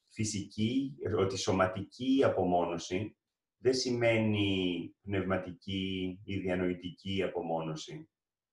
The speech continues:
Ότι πραγματικά με τις τεχνολογίες τις καινούργιες μπορούμε πραγματικά να βρεθούμε κοντά ο ένας τον άλλο,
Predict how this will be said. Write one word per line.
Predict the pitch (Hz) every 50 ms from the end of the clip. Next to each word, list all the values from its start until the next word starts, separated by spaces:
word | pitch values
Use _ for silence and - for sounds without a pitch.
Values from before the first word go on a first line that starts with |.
| _
Ότι | - - 95 - - 98 95 95 95 92 92 95 92 90
πραγματικά | - 101 98 95 92 95 95 - 110 104 104 104 104 101 101 101 101
με | 101 95
τις | 95 - -
τεχνολογίες | - 95 92 - 92 92 92 90 90 110 113 110 -
τις | - -
καινούργιες | - 98 90 87 87 90 90 87 104 107 107
μπορούμε | 104 101 101 107 107 104
πραγματικά | 101 107 101 98 98 95 - - - 104
να | 98 92
βρεθούμε | 95 95 95 - 104 101 92
κοντά | - 98 90 90 92 98 104 110 113
ο | 110
ένας | - 98 92 90 87 -
τον | 90 85
άλλο, | 82 80 80 80 80 80 87 107 - - - _